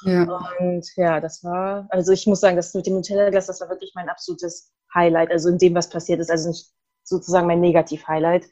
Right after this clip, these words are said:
Speaker 1: Ja.
Speaker 2: Und der Moment, an dem ich das wirklich komplett real-, realisiert habe,
Speaker 1: Verstanden.
Speaker 2: was eigentlich nicht mit mir stimmt, genau.
Speaker 1: Ja.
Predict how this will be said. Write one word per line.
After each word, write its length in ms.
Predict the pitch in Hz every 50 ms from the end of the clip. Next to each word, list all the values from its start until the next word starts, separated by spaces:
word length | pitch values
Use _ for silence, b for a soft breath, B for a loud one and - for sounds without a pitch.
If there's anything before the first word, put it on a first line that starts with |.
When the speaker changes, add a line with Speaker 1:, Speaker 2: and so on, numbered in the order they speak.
| B B B B B
Speaker 1:
Ja. 220 | 202 196 190 185
Speaker 2:
Und 480 | 180 180 180 180 175 175 160 - - -
der 100 | 180 175
Moment, 280 | 180 175 175 170 170
an 80 | 170 151
dem 100 | 175 165
ich 60 | 160
das 160 | 180 170 -
wirklich 240 | 165 165 170 165 165
komplett 400 | - 180 156 - 190 180 170 -
real-, 320 | 165 170 165 165 165 - - _
realisiert 200 | - 170 165 156 165
habe, 80 | 165
Speaker 1:
Verstanden. 480 | - 185 175 - - 180 170 165 165 -
Speaker 2:
was 80 | - -
eigentlich 340 | - 160 156 156 - -
nicht 240 | - 190 185 - 190 185 185 _ _ _
mit 140 | 175 - -
mir 120 | 214 208
stimmt, 560 | 196 - - - - 220 185 165 165 165 - -
genau. 400 | 175 175 175 175 175 170 175 170 - - _
Speaker 1:
Ja. 360 | 180 175 165 165 160 160 165